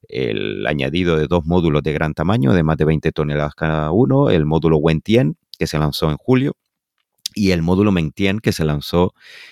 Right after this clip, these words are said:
en, en octubre. Estos módulos, pues, junto con el resto de naves acopladas, han hecho que, que est-, que, bueno, que la estación tenga una masa de prácticamente supera, supera ya las cien toneladas, ¿no?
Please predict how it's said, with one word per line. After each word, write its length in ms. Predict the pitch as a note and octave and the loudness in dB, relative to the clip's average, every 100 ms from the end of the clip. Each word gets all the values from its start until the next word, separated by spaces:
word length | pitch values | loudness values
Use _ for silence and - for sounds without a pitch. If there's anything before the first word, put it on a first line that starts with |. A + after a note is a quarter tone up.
| _ _ | _ _
en, 580 | - D2+ C#2+ C#2 C2+ B1+ - - _ | -4 -2 0 -2 -6 -8 -12 -18 _
en 140 | - C#2+ | -12 -12
octubre. 520 | _ F#2 F2 C#2+ - _ - - - - _ _ - | _ -2 -2 -4 -12 _ -20 -20 -20 -20 _ _ -10
Estos 280 | G#2+ A2+ G2+ | -2 -2 2
módulos, 500 | A2+ A#2 B2 B2+ A#2 | 2 4 4 2 2
pues, 420 | F#2+ F2+ E2+ E2 | 2 2 2 -2
junto 340 | - F2+ E2 | -2 -2 0
con 120 | F2 | 0
el 100 | D#2 | 0
resto 280 | D#2 F#2 F#2 | -2 -4 -2
de 80 | F2+ | 0
naves 240 | F2+ F2 | 0 0
acopladas, 500 | F2 F2+ - F#2+ G2+ | -2 -4 -2 0 0
han 120 | G2 E2 | 0 -2
hecho 260 | D#2+ F2 | -2 -4
que, 960 | - D#2 D2+ D2 C#2+ C#2+ C#2 C#2 C2+ C#2 _ | -2 -2 0 -2 -2 -4 -6 -8 -10 -16 _
que 120 | D#2 | -8
est-, 200 | - _ _ | -8 _ _
que, 120 | D#2 | -4
bueno, 240 | D2 D#2+ D2 | 0 0 0
que 100 | D2+ | -4
la 80 | |
estación 460 | D2 D2+ - E2 E2+ | -2 -4 -2 -2 -2
tenga 260 | E2+ E2+ F2 | -2 0 0
una 300 | E2+ E2 D#2+ | 0 -2 -2
masa 400 | E2+ F2 F#2+ F#2+ | -2 0 0 2
de 140 | D#2+ | 0
prácticamente 1200 | - D#2 E2+ D2+ D#2 D#2+ - F2 E2 D2 C#2 - - | -4 -6 -6 -4 -4 -4 -2 0 0 -4 -8 -14 -20
supera, 640 | - E2 D2 D2 D#2 A#1+ - _ | -16 -14 -10 -8 -8 -10 -14 _
supera 460 | - E2 G2 F#2+ D#2+ | -20 -6 -2 0 0
ya 180 | G2 | -2
las 160 | E2 - | -2 -6
cien 180 | F2+ E2 | -8 -6
toneladas, 580 | D#2 D2+ C#2 D2 - B2 | -8 -8 -8 -10 -12 -10
¿no? 200 | D#3 | -10